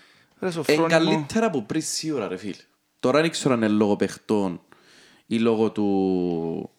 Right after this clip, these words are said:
Speaker 2: ε, κάνει καλύτερη δουλειά παρά που κάμνε πέρσι με την αεκ, ρε φίλε, ο
Speaker 1: Πρέπει να μπορεί
Speaker 2: άνθρωπος.
Speaker 1: να κάνει διαχείριση παιχνιδιού, ρε φίλε.
Speaker 2: Μπράβο.
Speaker 1: Τούτο που του λευκεί. Διαχείριση.
Speaker 2: Τούτο είναι κάτι που και σπάει να κάνει το πολλά καλά, ρε φίλε.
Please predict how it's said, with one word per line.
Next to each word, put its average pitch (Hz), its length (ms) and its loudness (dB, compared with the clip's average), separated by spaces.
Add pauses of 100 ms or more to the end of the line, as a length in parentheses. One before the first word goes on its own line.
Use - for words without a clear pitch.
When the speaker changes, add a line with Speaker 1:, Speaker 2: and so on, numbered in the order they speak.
Speaker 2:
ε, 117 140 0
κάνει 160 240 0
καλύτερη 139 420 0
δουλειά 95 280 0
παρά 92 180 0
που 90 80 0
κάμνε 87 240 -2
πέρσι 85 320 -6
με 92 60 -2
την 87 120 -4
αεκ, 85 200 -4
ρε 92 100 0
φίλε, 92 140 -2
ο - 40 2
Speaker 1:
Πρέπει 170 160 2
να 92 60 0
μπορεί 85 100 2
Speaker 2:
άνθρωπος. - 40 0
Speaker 1:
να 156 100 0
κάνει 160 220 -2
διαχείριση 139 580 -2
παιχνιδιού, 135 540 -6
ρε 95 80 -4
φίλε. 110 160 -2
Speaker 2:
Μπράβο. 107 180 0
Speaker 1:
Τούτο 120 220 2
που 110 60 0
του 92 60 -2
λευκεί. - 320 -10
Διαχείριση. 113 680 -2
Speaker 2:
Τούτο 190 260 -2
είναι 170 100 -2
κάτι 185 160 -2
που 190 120 -2
και 143 100 -8
σπάει 156 220 -2
να 156 60 0
κάνει 165 220 -2
το 185 100 0
πολλά 110 300 -2
καλά, 110 200 -2
ρε 80 80 -4
φίλε. 90 200 -8